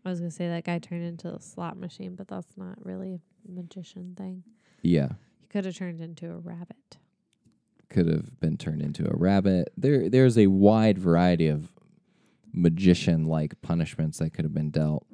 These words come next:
Speaker 1: Mm-hmm.
Speaker 2: But I think as the viewer, in light of how he treats Tammy,
Speaker 1: Mm-hmm.
Speaker 2: it's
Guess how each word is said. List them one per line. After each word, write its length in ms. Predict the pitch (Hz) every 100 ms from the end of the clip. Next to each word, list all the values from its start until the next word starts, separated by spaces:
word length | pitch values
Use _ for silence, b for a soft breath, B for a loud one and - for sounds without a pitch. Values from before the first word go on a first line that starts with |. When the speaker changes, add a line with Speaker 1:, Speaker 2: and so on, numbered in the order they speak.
| - 190
Speaker 1:
Mm-hmm. 380 | 175 170 170 165 _ _ -
Speaker 2:
But 340 | 107 98 - _ _ _ _ _ _ _ _ _
I 120 | 104
think 320 | 113 107 90 -
as 200 | 98 85
the 100 | 82
viewer, 680 | 92 151 175 95 85 87 - _ -
in 160 | 95 92
light 280 | 104 104
of 140 | 87 87
how 200 | 92 90
he 200 | 85 80
treats 720 | - 110 110 90 - - - _ - -
Tammy, 720 | - 135 123 98 78 80 90 _ _ _ 202
Speaker 1:
Mm-hmm. 340 | 175 175 170 180 _ _ _ _ -
Speaker 2:
it's 560 | 92 - - - -